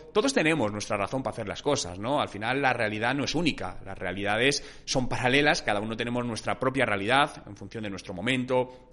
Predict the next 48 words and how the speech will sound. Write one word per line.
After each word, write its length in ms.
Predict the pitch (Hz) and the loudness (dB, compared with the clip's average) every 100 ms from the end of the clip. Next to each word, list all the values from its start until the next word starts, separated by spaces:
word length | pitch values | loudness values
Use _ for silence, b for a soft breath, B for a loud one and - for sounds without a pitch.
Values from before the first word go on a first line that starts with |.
| - | -2
nuestro 220 | - - | 2 4
con-, 140 | 92 - - | 2 0 -4
contexto, 640 | - 98 131 127 - 117 113 | -6 -2 0 0 -2 -4 -4
nuestra 260 | 101 - | -6 -8
situación, 640 | - 95 85 - 131 120 | -10 -8 -10 -2 0 0
nuestras 280 | 110 98 101 | -4 -8 -8
experiencias 680 | 98 - 104 110 123 127 104 | -10 -10 -6 -6 -4 -4 -4
vividas, 400 | 110 139 92 92 B B | -2 0 -2 -4 B B
por 100 | 147 | 0
lo 40 | 147 | 0
que 80 | 147 | 0
tenemos 340 | 190 226 233 | -2 -2 -2
que 140 | 202 | -4
ser 220 | - 185 - | -4 -6 -2
capaces 480 | 160 127 135 196 | 2 2 2 -2
de 100 | 147 | -2
entender 380 | 127 120 127 165 | -2 0 0 0
la 220 | 170 151 | 2 2
realidad 520 | 135 131 113 120 156 B B B - | 2 2 0 4 2 B B B 2
del 140 | - | 8
otro. 280 | 220 110 104 B B | 8 8 0 B B
Y 80 | 160 | 4
aquí 180 | 160 262 | 8 8
hablo 260 | 240 254 | 10 8
de 140 | 226 165 | 8 4
cuando 220 | 135 123 | 0 0
generamos 340 | 139 127 165 | -2 0 2
relaciones 500 | 190 156 165 165 185 | 2 0 0 -2 0
al, 280 | 143 117 104 - - - | 0 0 -2 -8 -12 -4
al 100 | 117 | -2
montar 220 | 110 131 | 0 2
un 80 | 151 | 4
negocio, 340 | 127 131 185 | 4 4 6
la 100 | 160 | 6
realidad 280 | 131 113 135 | 6 4 4
de 60 | |
la 80 | 170 | 4
gente 260 | - 147 170 | 2 -4 -4
que 80 | 139 | -2
trabaja 240 | 107 127 | -2 -2
contigo, 400 | 151 127 147 214 B - | -2 2 6 6 B 4
pero 160 | 180 | 4
también 260 | 143 147 233 | 4 2 2
la 120 | 254 | 2
realidad 480 | 208 160 127 120 170 | 2 0 0 0 0
de 80 | 185 | 0
tus 340 | - 135 - | -2 -4 -4
clientes, 720 | - 101 156 170 110 - - | -6 2 4 4 0 -6 -14